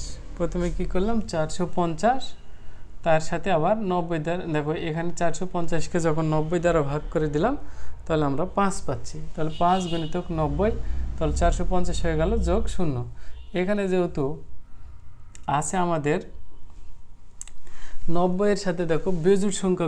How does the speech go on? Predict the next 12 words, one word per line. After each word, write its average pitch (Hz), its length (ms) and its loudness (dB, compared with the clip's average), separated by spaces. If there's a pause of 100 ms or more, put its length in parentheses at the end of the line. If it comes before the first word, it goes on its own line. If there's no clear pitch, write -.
গুণ 147 220 2
হয়ে 123 200 -2
আছে, 113 180 -4 (920)
বেজোড় 185 320 4
সংখ্যা 202 320 2
গুণ 185 120 0 (100)
থাকার 156 300 0
কারণে 151 320 0
এখানে 156 280 -2
কিন্তু 135 200 -4 (120)
আর 165 80 0 (920)
ইয়ে 160 120 0